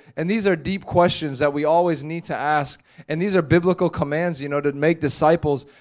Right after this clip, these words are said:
But let me tell you guys something. The Holy Spirit is the best teacher, amen? The Holy Spirit of God is the best teacher. The Lord himself will become their God.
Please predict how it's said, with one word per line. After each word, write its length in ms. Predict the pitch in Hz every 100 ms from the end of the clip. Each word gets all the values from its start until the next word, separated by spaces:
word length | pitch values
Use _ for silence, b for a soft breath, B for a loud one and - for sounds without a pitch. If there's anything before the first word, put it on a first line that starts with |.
| b
But 80 | 160
let 140 | 220
me 80 | 208
tell 200 | - 196
you 100 | 180
guys 220 | 170 151
something. 400 | - 170 156 127 B B
The 100 | 165
Holy 360 | 156 240 269 226
Spirit 480 | - - 247 240 196
is 160 | 160
the 80 | 131
best 340 | 151 185 185
teacher, 380 | - 202 - 151
amen? 440 | 143 143 170 202 202 b b
The 100 | -
Holy 320 | 170 247 262 247
Spirit 420 | - 240 240 226
of 140 | 160
God 280 | 170 196 202
is 120 | 170
the 80 | 160
best 340 | 156 180 -
teacher. 420 | - 185 - 120 b b b -
The 100 | 180
Lord 260 | 202 247
himself 680 | 226 208 175 - 214 214 -
will 120 | 175
become 400 | 165 180 - 208
their 140 | 190 156
God. 460 | 165 175 156 123